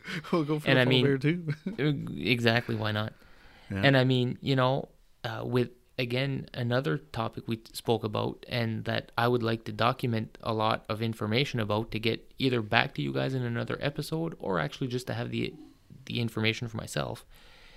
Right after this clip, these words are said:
Speaker 2: is on our bear hunts. Uh, we're gonna document the activity we get to see with the moon phases that are in the actual hunting times that we're in.
Speaker 1: Yep.
Speaker 2: Uh, just to compare, uh, you know,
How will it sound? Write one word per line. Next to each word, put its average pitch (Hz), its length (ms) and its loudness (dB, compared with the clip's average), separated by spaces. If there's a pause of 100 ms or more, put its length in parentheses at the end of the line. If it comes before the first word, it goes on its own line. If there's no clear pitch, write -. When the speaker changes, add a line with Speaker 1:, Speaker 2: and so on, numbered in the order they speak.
(300)
Speaker 2:
is 117 440 4 (120)
on 165 580 2
our 120 160 2
bear 110 280 0
hunts. 101 440 -8 (640)
Uh, 110 280 -2
we're 135 160 2
gonna 143 160 2
document 131 720 0
the 123 120 0
activity 131 440 -2
we 135 140 -2
get 131 180 0
to 127 80 -10
see 143 300 -2
with 123 200 0
the 110 80 0
moon 123 300 2
phases 127 580 -4
that 117 200 -4
are 117 340 -4 (480)
in 110 160 0
the 107 140 2
actual 113 340 -2
hunting 120 320 0
times 117 260 0
that - 100 -2
we're 117 180 0
in. 170 480 -2
Speaker 1:
Yep. 104 180 4 (480)
Speaker 2:
Uh, 113 380 2 (160)
just 214 300 -4
to 190 80 -4
compare, 127 600 2 (100)
uh, 113 240 -4
you 117 160 -4
know, 117 260 -4